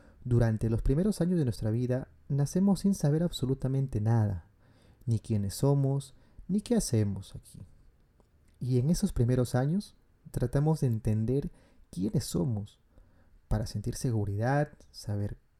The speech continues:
cómo debemos ser, cómo debemos actuar, qué dicen los demás,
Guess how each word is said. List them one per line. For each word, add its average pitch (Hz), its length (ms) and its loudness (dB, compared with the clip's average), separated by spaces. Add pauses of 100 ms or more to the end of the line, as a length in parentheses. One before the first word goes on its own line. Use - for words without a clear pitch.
(120)
cómo 196 240 0
debemos 101 400 -2
ser, 120 360 -4 (480)
cómo 156 320 -2
debemos 101 440 -4
actuar, 110 480 -4 (840)
qué 185 100 -2
dicen 110 340 -2
los 98 140 -4
demás, 123 580 -2